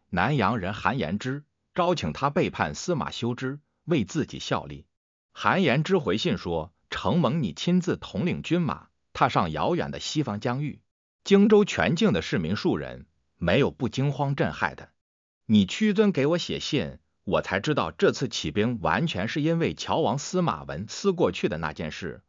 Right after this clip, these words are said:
更使我增加许多感叹。司马修之忠心爱国，待人处事又宽怀诚恳，因为你立过匡复朝廷的巨大功勋，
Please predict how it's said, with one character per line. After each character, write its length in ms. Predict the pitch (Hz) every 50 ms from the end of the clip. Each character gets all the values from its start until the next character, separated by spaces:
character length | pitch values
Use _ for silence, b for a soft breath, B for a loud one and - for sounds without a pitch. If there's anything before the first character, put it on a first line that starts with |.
| _ _
更 220 | - 226 156 107
使 160 | 92 - - 120
我 120 | 87 73
增 200 | - 113 117 131
加 160 | 143 135 131
许 280 | 127 - - - 71 -
多 160 | - 127 139
感 200 | 143 - 82 90
叹。 260 | - - 92 78 - _ _ _ _ _ _ _ _
司 240 | - - - 262 226
马 200 | 147 90 71 -
修 240 | - - 170 170
之 160 | 165 165 170 170
忠 280 | - - 185 175 185
心 220 | 165 - 185 185 -
爱 260 | - 190 160 92 76
国， 320 | - - 67 62 65 - - _ _ _ _
待 140 | - 123 101
人 180 | 87 101 156
处 240 | 160 - - 90 67
事 340 | - - - 82 71 67 - _
又 220 | - 165 139 92
宽 320 | 76 - - 151 156 156 -
怀 180 | - 82 -
诚 240 | 104 - - 87 160
恳， 240 | 143 - 82 - - _ _ _ _ _ -
因 160 | 175 185 190
为 140 | 196 190 120
你 200 | 95 85 80 90
立 180 | 135 208 180
过 200 | 110 - - 76
匡 340 | 76 - - - 165 175 180
复 200 | - - 135 92
朝 280 | - - - - 107 151
廷 200 | 147 - 82 202
的 100 | 202 87
巨 240 | - - - 156 98
大 180 | - 71 -
功 220 | - - 110 120 123
勋， 260 | - 98 80 76